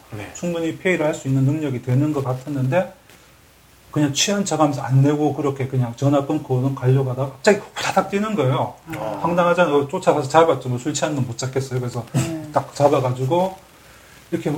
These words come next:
Speaker 2: "야, 너 어디 가냐? 돈 내라고." 하니까 뭐, 아, 그래서 뭐 횡설수설 하면서 하는데 제가 이제 너무 강하게 잡으니까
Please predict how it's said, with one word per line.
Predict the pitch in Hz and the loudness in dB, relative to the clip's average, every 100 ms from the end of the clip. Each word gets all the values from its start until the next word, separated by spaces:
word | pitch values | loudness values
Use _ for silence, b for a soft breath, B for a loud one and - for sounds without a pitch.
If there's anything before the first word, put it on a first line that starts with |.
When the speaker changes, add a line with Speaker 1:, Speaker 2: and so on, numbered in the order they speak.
| - | 0
Speaker 2:
"야, | 156 135 | 2 4
너 | 135 131 - | 4 2 -2
어디 | 135 | 4
가냐? | 151 165 135 | 6 6 2
돈 | 143 151 | 0 0
내라고." | 156 151 139 | 2 2 2
하니까 | 131 131 | 0 -2
뭐, | 127 180 - | -4 -4 -6
아, | - - - | -12 -12 -8
그래서 | 156 | -6
뭐 | 151 139 - - | -4 -6 -8 -6
횡설수설 | 156 156 131 151 147 | -4 -2 -4 -2 0
하면서 | 147 135 | 2 2
하는데 | 131 123 | 0 0
제가 | 147 160 | 2 2
이제 | 127 | 2
너무 | 127 135 139 | 2 2 2
강하게 | - 135 147 135 | 4 6 6 2
잡으니까 | 135 127 120 - 170 185 - | 2 0 -2 -4 -2 -2 -2